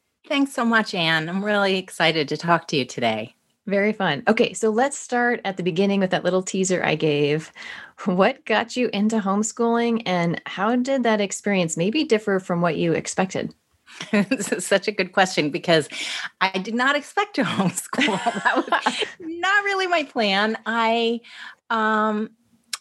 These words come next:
Speaker 1: I've always loved kids, right? I went to school for, we have this in common. I just listened to one of your podcasts. So I was a high
Speaker 2: Okay.
Speaker 1: school,
Speaker 2: <laughs>
Speaker 1: I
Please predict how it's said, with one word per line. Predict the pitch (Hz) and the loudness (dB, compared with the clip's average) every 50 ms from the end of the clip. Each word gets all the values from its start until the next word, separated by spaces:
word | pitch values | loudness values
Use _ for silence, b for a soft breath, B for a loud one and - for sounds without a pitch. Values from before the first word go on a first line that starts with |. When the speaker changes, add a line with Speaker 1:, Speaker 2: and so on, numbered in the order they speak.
| _ - 220 | _ -2 0
Speaker 1:
I've | 254 269 269 269 269 294 - | 0 2 0 0 -2 -2 0
always | 277 294 339 392 427 427 - | 2 2 2 2 0 -2 -2
loved | - 254 233 202 185 - - - | 0 0 0 0 0 -4 -10 -8
kids, | - - - - 240 262 220 160 139 147 160 180 202 214 220 - | -8 -8 -8 -4 0 0 0 0 0 -2 -4 -4 -4 -6 -8 -6
right? | 214 208 196 185 185 202 214 226 240 233 - - | -4 -2 0 2 2 2 2 2 0 -2 -4 -2
I | 208 208 196 196 | 0 0 2 0
went | 196 196 190 196 214 233 226 254 | 0 -2 0 0 0 2 2 0
to | 240 | -2
school | 226 - - - 233 220 220 214 214 208 | -4 -6 -6 -4 -2 0 0 0 -2 -4
for, | - - - 214 190 190 185 180 175 175 - | -10 -10 -8 -4 -2 0 2 2 2 2 0
we | - 214 254 | 0 -2 0
have | 233 247 254 240 233 | 2 2 2 2 2
this | 254 254 - 311 | 0 -2 0 -2
in | 294 | -2
common. | 269 - 359 381 480 508 466 320 226 | 0 0 2 2 2 2 2 0 0
I | 208 180 165 160 | 0 0 0 -2
just | 170 - 214 196 - - | -4 -6 -6 -4 0 0
listened | 247 240 - 285 277 269 | 0 2 2 0 0 0
to | 269 | 0
one | 262 269 262 | 0 0 0
of | 262 262 | 0 -2
your | 294 277 | -4 -6
podcasts. | - - 233 190 - - 180 156 - - | 0 2 2 2 2 0 -2 -4 -4 -4
So | - 226 202 | -2 0 0
I | 196 214 | 0 0
was | 226 233 | 0 0
a | 294 311 | 0 0
high | 226 254 254 | 0 0 -2
Speaker 2:
Okay. | 254 - | -2 -2
Speaker 1:
school, | - - - 494 226 220 226 | -6 -8 0 4 4 4 4
Speaker 2:
<laughs> | 320 | 2
Speaker 1:
I | - - 233 233 | 0 0 -2 -2